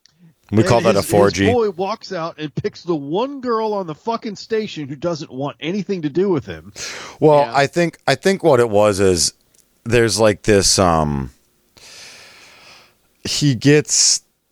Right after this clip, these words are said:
Speaker 1: like, embarrassed or I
Speaker 2: Well,
Speaker 1: don't
Speaker 2: he's not
Speaker 1: know.
Speaker 2: embarrassed. He is
Speaker 1: Ashamed.
Speaker 2: jealous because he was in,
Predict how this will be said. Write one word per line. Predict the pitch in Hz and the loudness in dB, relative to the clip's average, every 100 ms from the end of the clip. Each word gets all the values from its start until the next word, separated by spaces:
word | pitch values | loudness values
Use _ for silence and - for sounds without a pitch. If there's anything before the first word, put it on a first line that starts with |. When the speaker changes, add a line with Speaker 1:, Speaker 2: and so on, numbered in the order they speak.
| _ - | _ -12
Speaker 1:
like, | 127 123 120 110 - - - _ _ _ _ _ _ _ _ _ - | -4 0 2 2 -2 -14 -16 _ _ _ _ _ _ _ _ _ 0
embarrassed | 123 104 90 98 107 117 123 120 - - - | 2 2 0 0 2 4 4 2 0 -2 -4
or | 98 92 90 87 87 85 85 82 80 78 - _ _ _ _ _ _ _ _ _ _ _ _ _ _ _ _ _ - | 0 4 4 4 4 4 4 2 2 -2 -6 _ _ _ _ _ _ _ _ _ _ _ _ _ _ _ _ _ -4
I | |
Speaker 2:
Well, | 160 | 0
Speaker 1:
don't | 143 113 95 | 2 2 2
Speaker 2:
he's | |
not | 95 95 82 | 2 4 2
Speaker 1:
know. | 73 78 | -2 -6
Speaker 2:
embarrassed. | 104 117 117 87 - - | -8 -6 -6 -8 -12 -18
He | 101 156 165 | -10 -8 -6
is | 143 147 117 | -6 -6 0
Speaker 1:
Ashamed. | 123 110 139 165 110 98 82 73 64 | 0 2 2 2 2 2 0 -4 -4
Speaker 2:
jealous | 139 | -6
because | - 139 131 123 - | -4 -4 -4 -6 -12
he | 101 160 | -8 -4
was | 196 151 - | -2 -4 -6
in, | 156 | -8